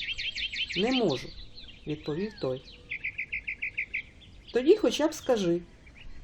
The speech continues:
яка її сутність?» «Не можу». «А чи можеш ти сказати щонебудь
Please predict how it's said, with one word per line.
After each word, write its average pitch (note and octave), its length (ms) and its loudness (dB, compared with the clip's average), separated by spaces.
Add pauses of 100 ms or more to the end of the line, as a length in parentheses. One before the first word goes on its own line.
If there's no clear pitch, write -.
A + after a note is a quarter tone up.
яка F3+ 380 4
її A#3+ 320 6
сутність?» - 800 -2 (1600)
«Не E3 160 2
можу». G#3 460 0 (2000)
«А - 120 4
чи D#4 200 2
можеш C#4+ 400 6
ти G3 160 6
сказати G#3+ 600 4
щонебудь C4+ 600 2